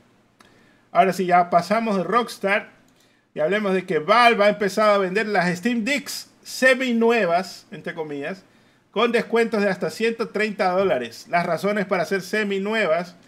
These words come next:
pueden variar desde que alguien compró, abrió y devolvió, hasta que tuvo algún daño y se tuvo que reparar.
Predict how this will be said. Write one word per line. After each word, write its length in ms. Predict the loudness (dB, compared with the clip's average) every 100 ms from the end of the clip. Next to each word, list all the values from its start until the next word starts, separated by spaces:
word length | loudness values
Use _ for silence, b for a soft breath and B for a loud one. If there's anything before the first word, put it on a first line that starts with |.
| b b b -2
pueden 260 | 2 2 4
variar 380 | 2 2 0
desde 200 | 0 -4
que 120 | -2 0
alguien 260 | 0 -2
compró, 580 | -2 -4 -2 0 0 -4 -6
abrió 640 | -2 0 2 2 4 4
y 60 | 4
devolvió, 680 | 2 0 0 2 2 0 -6
hasta 300 | -8 -6 -6
que 140 | -8 -8
tuvo 360 | -6 0 2
algún 320 | 2 0 -2
daño 360 | 0 0 0 -6
y 40 |
se 120 | -8 -8
tuvo 260 | -8 -6
que 100 | -4
reparar. 520 | -4 -2 0 0 -4